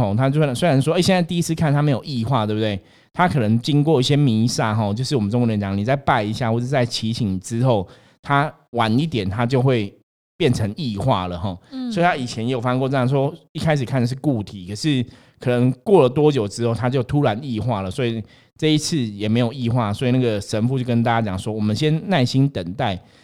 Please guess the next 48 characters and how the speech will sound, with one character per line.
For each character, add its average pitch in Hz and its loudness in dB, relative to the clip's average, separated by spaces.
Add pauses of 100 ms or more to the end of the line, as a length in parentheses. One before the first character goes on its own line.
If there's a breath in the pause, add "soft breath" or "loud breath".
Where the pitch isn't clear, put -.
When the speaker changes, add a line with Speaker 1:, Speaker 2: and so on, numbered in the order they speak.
(160 soft breath)
Speaker 1:
不 143 -2
过 196 4
这 196 4
一 190 2
次 190 -2
其 135 2
实 135 -4 (120)
等 123 0
待 170 4
之 139 -2
后， 147 2
还 110 0
是 147 -4
发 135 2
现 123 0
还 113 -4
是 135 -2
固 143 0
体， 95 -6 (160)
所 139 2
以 123 2
大 127 2
家 120 4
就 131 2
很 95 0
担 107 0
心。 101 -2 (380 soft breath)
那 240 4
我 147 4
看 165 2
到 196 4
这 214 -2
则 139 4
新 156 0
闻 123 2
的 113 2
时 135 2
候， 131 4
其 113 0
实 123 -2
我 107 -2
觉 104 -4
得 101 -2 (380 soft breath)
还 120 0
蛮 123 4
特 180 2
别 98 -6
的。 95 -6